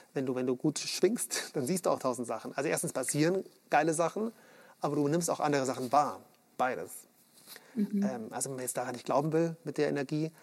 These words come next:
Speaker 1: dann stimmt auf jeden Fall, dass du einfach andere Dinge wahrnimmst und auch dann, und auch auf andere Ideen kommst, weil du einfach entspannter bist, weil du dann besser denken kannst. Wenn du entspannter bist, kannst du besser denken. Dann hast du klarere Ideen.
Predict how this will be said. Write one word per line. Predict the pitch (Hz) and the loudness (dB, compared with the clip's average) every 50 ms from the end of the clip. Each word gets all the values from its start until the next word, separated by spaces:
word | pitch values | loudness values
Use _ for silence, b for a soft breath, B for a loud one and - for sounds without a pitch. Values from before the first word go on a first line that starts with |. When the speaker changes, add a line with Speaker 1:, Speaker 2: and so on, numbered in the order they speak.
| b b b b b - | b b b b b -6
Speaker 1:
dann | - 131 127 | -4 -4 -4
stimmt | - - 165 147 135 | -2 0 0 0 0
auf | 135 - - | -2 -2 -2
jeden | 143 139 131 | -2 -2 0
Fall, | - 135 127 127 131 - _ _ _ | 0 0 0 0 -2 -6 _ _ _
dass | - 135 - - | -8 -8 -6 -6
du | - - | -6 -6
einfach | - 120 131 131 131 127 127 - - - _ _ _ _ _ _ _ _ _ _ _ _ - | -6 -6 -6 -6 -6 -6 -8 -10 -14 -20 _ _ _ _ _ _ _ _ _ _ _ _ -12
andere | - 139 135 147 - 143 123 | -10 -6 -6 -6 -6 -6 -6
Dinge | - 135 139 135 123 | -4 -4 -4 -2 0
wahrnimmst | 131 127 139 151 165 151 135 - | 0 0 0 0 -2 -4 -4 -4
und | 147 131 - | -6 -4 -4
auch | - 127 120 | -4 -6 -4
dann, | - 151 147 143 147 B B B B B B - | -4 -4 -4 -4 -6 B B B B B B -12
und | 165 - | -6 -4
auch | 147 - | -2 -2
auf | 151 - | -2 -4
andere | - 147 151 143 139 | -4 -2 -2 -2 -4
Ideen | 135 127 - 151 160 170 | -2 0 2 4 4 4
kommst, | - 139 123 123 - | 2 0 -4 -4 -4
weil | 127 135 | -4 -4
du | 135 | -4
einfach | 123 - 131 | -6 -6 -6
entspannter | 123 123 - - - 151 156 - 135 110 | -6 -6 -2 2 2 2 2 2 0 -2
bist, | - 107 - - | -2 -4 -6 -6
weil | 131 135 | -6 -6
du | 135 120 - - | -8 -8 -8 -8
dann | 131 123 123 | -8 -6 -4
besser | 139 135 - 139 131 | -4 -2 -2 -2 0
denken | 131 143 143 139 - - 131 120 | 0 0 0 0 -2 -6 -8 -8
kannst. | - - 85 - - - - - - | -8 -10 -8 -6 -4 -4 -4 -6 -10
Wenn | 135 | -12
du | - - | -12 -10
entspannter | 123 - - 143 143 151 160 151 | -10 -4 0 0 0 0 -2 -4
bist, | 143 151 - - | -4 -6 -6 -6
kannst | - 143 - | -8 -6 -6
du | 147 | -4
besser | 131 131 127 135 127 | -4 -4 -4 -2 0
denken. | 143 143 147 135 - 131 120 B B B B | 0 0 0 -2 -4 -10 -14 B B B B
Dann | B - 131 | B -12 -10
hast | 127 - | -10 -10
du | - | -10
klarere | 143 - - 135 143 135 135 127 131 | -8 -4 -2 0 0 0 -2 -4 -6
Ideen. | 135 139 135 135 139 135 127 117 101 | -6 -6 -6 -4 -2 -2 -2 -2 -6